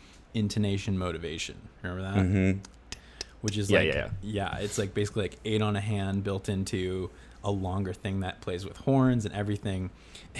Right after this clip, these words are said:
Speaker 1: And I remember you were on bass drum, and I think this is how I remember. I don't know if you remember it differently, but you literally raised your hand and stopped the whole, um,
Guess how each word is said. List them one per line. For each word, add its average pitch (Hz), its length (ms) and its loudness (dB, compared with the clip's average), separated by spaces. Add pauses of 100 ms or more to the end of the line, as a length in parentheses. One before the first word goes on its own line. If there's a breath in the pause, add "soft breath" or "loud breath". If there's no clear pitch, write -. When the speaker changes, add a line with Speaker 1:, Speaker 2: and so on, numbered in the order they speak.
(120)
Speaker 1:
And 117 100 6
I 107 40 4
remember 113 380 4
you 107 260 2
were 117 100 2
on 107 180 2
bass 110 200 0
drum, 98 200 -2
and 98 100 0
I 107 60 2
think 135 360 0 (440 loud breath)
this 131 340 4
is 139 100 0
how 107 120 2
I 98 80 2
remember. 82 400 -6
I 107 120 -4
don't 107 140 0
know 98 140 -2
if 92 120 -8
you 95 80 -2
remember 90 300 -4
it 78 80 -6
differently, 101 360 -6
but 98 220 -4 (380 loud breath)
you 107 160 2
literally 117 300 4
raised 95 460 0
your 104 100 2
hand 92 500 0 (200)
and 95 200 -2
stopped - 460 -6
the 104 80 0
whole, 92 420 -2 (480)
um, 73 460 -6